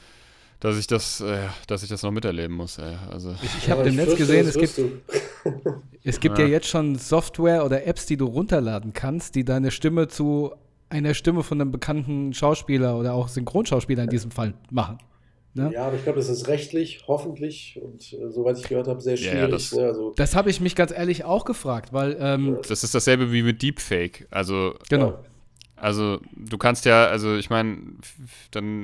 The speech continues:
Speaker 1: ne, kannst ja in Zukunft dann irgendjemand nehmen, der ist der, der dann einen anderen mimt, so, ne? Das ist aber ja auch Quatsch. Also das muss ja, äh, äh, dann auch irgendwie, äh, rechtlich irgendwie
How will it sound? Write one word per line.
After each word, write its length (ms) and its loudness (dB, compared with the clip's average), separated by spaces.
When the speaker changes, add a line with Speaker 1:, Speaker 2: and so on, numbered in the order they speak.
Speaker 1:
ne, 260 -2
kannst 220 -4
ja 40 0
in 60 -4
Zukunft 300 -2
dann 100 0
irgendjemand 480 0
nehmen, 300 0
der 160 2
ist 160 -2
der, 120 4
der 280 0
dann 300 -2
einen 240 -2
anderen 320 0
mimt, 260 0
so, 160 -2
ne? 160 0
Das 120 -2
ist 140 -6
aber 160 0
ja 80 2
auch 140 0
Quatsch. 320 -2
Also 160 -4
das 180 -8
muss 140 -6
ja, 220 -4
äh, 760 0
äh, 120 -6
dann 160 -2
auch 160 -2
irgendwie, 380 -4
äh, 80 -4
rechtlich 440 -4
irgendwie 460 -4